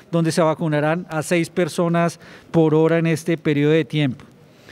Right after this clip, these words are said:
Por ser el Hospital Militar Central el centro de alta complejidad del subsistema de las fuerzas militares, es que se decidió iniciar aquí. Sin embargo, en la próxima entrega de vacunas,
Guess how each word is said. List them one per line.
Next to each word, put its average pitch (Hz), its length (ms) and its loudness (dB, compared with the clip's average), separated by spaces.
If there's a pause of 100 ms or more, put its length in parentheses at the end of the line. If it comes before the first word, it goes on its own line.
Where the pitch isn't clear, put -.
(640)
Por 170 220 4
ser 196 240 0
el 220 120 0
Hospital 185 340 -4
Militar 180 380 -2
Central 196 340 0
el 190 140 0
centro 208 500 0
de 190 100 4
alta 165 280 0
complejidad 160 500 0
del 180 140 0
subsistema 185 680 0
de 196 60 2
las 165 120 0
fuerzas 175 240 -2
militares, 190 640 -2 (280)
es 160 120 -8
que 202 120 0
se 202 100 -4
decidió 160 480 -2
iniciar 185 400 -2
aquí. 185 400 -6 (300)
Sin 185 200 -2
embargo, 180 400 0
en 196 60 -4
la 170 180 -4
próxima 214 440 0
entrega 202 400 -2
de 208 40 -2
vacunas, 202 600 -4